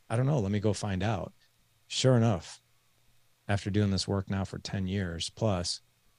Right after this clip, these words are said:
the same rules apply, that if you learn the skills of connection, communication,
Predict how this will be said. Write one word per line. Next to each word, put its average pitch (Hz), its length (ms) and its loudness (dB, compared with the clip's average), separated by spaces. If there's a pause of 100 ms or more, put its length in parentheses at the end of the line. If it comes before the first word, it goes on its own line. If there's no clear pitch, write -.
(240)
the 101 80 -4
same 110 320 4
rules 98 260 2
apply, 87 400 -4
that 87 120 -4
if 92 140 -4
you 113 80 2
learn 101 580 0 (260)
the 98 100 -6
skills 92 500 -4
of 87 260 -6
connection, 92 560 -8
communication, 87 920 -8